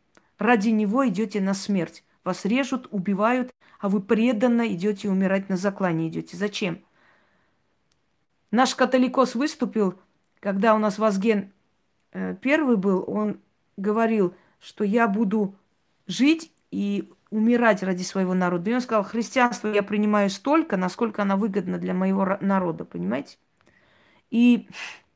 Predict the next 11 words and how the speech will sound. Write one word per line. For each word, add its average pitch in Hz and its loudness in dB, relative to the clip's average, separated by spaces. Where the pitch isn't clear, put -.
когда 208 2
этот 226 0
католикос 247 0
всех 196 -6
армян 196 0
выступил, 202 -2
всех 196 -4
призвал 214 2
к - -12
смирению, 233 2
смиренно, 254 4